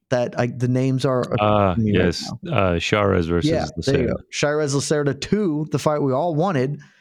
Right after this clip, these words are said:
Speaker 1: and then it, it fell through. So there were no fly, there were no eight balls last week. Um,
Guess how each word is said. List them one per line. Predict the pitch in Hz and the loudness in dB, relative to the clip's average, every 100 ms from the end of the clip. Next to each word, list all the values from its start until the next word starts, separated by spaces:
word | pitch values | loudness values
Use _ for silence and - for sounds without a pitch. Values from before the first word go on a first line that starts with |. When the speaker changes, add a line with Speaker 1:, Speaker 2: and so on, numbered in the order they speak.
| _ - | _ -4
Speaker 1:
and | 135 | -2
then | 139 143 | 0 0
it, | 143 139 - | -2 -4 -4
it | 143 | -4
fell | 143 143 | -2 -2
through. | 135 160 165 | -2 -2 -2
So | 113 120 113 113 110 | -2 0 0 0 0
there | 117 | 0
were | |
no | 117 139 | 0 -2
fly, | 156 185 160 - | -2 -2 -2 -2
there | 135 | 0
were | |
no | 127 139 165 | 0 0 0
eight | 151 | -2
balls | 143 143 131 | -2 -2 -2
last | 131 135 - | -4 -6 -6
week. | 135 143 - _ _ _ _ 120 | -6 -6 -12 _ _ _ _ -2
Um, | 117 110 110 107 | 2 2 2 -2